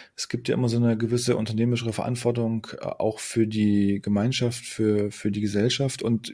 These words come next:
ja, das, äh, mit der Sporthalle ist so eine Sache, die sich auch immer gut darstellen lässt. Und das ist auch tatsächlich was echt Positives für die Schule. Was wir natürlich auch machen als großes Unternehmen ist, wir bilden aus.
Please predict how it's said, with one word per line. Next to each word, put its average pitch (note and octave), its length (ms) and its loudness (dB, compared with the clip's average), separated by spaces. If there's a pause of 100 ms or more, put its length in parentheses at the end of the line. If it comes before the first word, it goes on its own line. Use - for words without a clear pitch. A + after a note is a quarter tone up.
ja, A2 360 2 (340)
das, - 300 2
äh, A2+ 200 0
mit A2+ 200 4
der A2+ 100 6
Sporthalle B2 440 2
ist - 180 -2
so A2 320 0 (300)
eine A2 220 0
Sache, A2+ 280 -2
die A2+ 100 -2
sich A2 260 -4
auch B2 140 -2
immer A#2 140 2
gut B2+ 200 0
darstellen G#2+ 380 0
lässt. C#3+ 240 -2
Und A#2+ 80 -2
das A#2 100 -2
ist D3+ 120 -4
auch A#2+ 120 2
tatsächlich A#2+ 480 0
was - 300 -2
echt - 220 -6
Positives B2 500 -2
für - 120 -6
die A2 60 -2
Schule. D3+ 360 0 (400)
Was - 180 4
wir B2+ 80 8
natürlich D#3 400 4
auch C3 140 4
machen B2+ 320 4
als A#2 180 0
großes B2 320 2
Unternehmen A#2 360 2
ist, - 120 -4
wir A2 80 0
bilden A#2 240 4
aus. D3 400 2